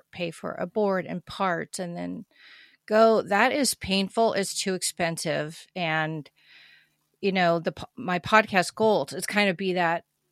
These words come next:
a little more <clears throat> system-based approach,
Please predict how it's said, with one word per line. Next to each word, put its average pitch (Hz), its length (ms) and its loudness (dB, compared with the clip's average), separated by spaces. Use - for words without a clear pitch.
a 190 80 -10
little 208 240 2
more 190 460 0
<clears throat> 214 120 2
system-based 202 1080 -2
approach, 226 580 0